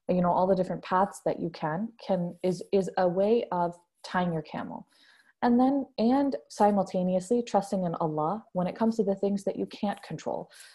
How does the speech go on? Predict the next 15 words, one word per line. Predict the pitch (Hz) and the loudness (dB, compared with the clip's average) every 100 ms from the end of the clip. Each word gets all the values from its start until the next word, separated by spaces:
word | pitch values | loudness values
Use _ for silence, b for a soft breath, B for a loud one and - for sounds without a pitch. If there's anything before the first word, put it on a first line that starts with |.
| - | -2
And | 180 | 2
one | 185 208 | 4 6
of | 208 | 6
the | |
ways | 196 202 | 6 4
that | 196 | 4
I | 175 | 4
really | 165 170 175 | 4 4 4
recommend | 170 165 165 156 156 | 2 0 -2 -2 -4
doing | 165 214 247 | -4 -2 -2
that | 175 160 - | -4 -4 -2
is | 180 | -2
getting | 165 190 233 226 | 2 2 2 0
to | 180 | -2
know | 160 156 165 208 | -2 -2 -2 -4